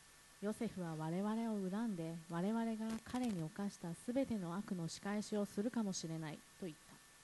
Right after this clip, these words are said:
そこで彼はことづけしてヨセフに言った。「あなたの父は死ぬ前に命じて言われました。」ヨセフにこう言いなさい。「あなたの兄弟たちは実に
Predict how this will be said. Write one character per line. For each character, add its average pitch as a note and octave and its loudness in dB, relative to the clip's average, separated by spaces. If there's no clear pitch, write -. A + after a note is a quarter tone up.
そ F3+ -4
こ A3+ -2
で B3 -2
彼 A#3+ 0
は E3 -2
こ F3+ -4
と G#3 -6
づ G#3 -4
け G#3 -4
し - -10
て F#3 -4
ヨ G3 0
セ A3 -4
フ - -6
に G#3+ 0
言 G#3+ -2
っ - -10
た。 - -12
「あ F3 2
な A#3 4
た B3 0
の G3+ 2
父 - -10
は E3+ -2
死 - -6
ぬ F#3 2
前 A3+ 0
に F3 -2
命 E3+ 0
じ G3+ -6
て G#3 -2
言 F3+ 2
わ F3+ 0
れ F3 0
ま F3 -2
し - -8
た。」 - -18
ヨ A3 2
セ B3+ 0
フ A3+ 0
に G3 -2
こ F#3 -2
う F3+ 0
言 F3 -2
い E3+ -2
な E3 -4
さ D#3 -8
い。 D3+ -8
「あ F3 -2
な A#3+ 2
た B3 0
の G#3 2
兄 G#3+ -2
弟 F#3+ 0
た E3+ -2
ち - -6
は E3 -2
実 F3 -2
に F3+ -2